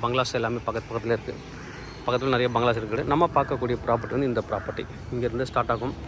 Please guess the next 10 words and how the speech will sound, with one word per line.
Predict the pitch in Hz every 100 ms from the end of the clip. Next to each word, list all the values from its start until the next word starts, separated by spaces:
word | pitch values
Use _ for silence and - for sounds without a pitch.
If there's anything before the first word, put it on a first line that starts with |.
| - - - - 127
எழுபத்தஞ்சு | 170 196 196 143 120
அடி | 127 160 - - - - - -
ஃப்ரண்டேஜ், | - 139 139 127 - - - - - - - - - - - -
செவன்ட்டி | - 151 170 160
ஃபைவ் | 131 110
ஃபீட் | 170 -
ஃப்ரண்டேஜ் | 139 131 127
இருக்கு. | 113 120 - - - - - - - - - - - 127
ஏர்போர்ட் | 151 - 165 151 131
நியர்பை. | 131 123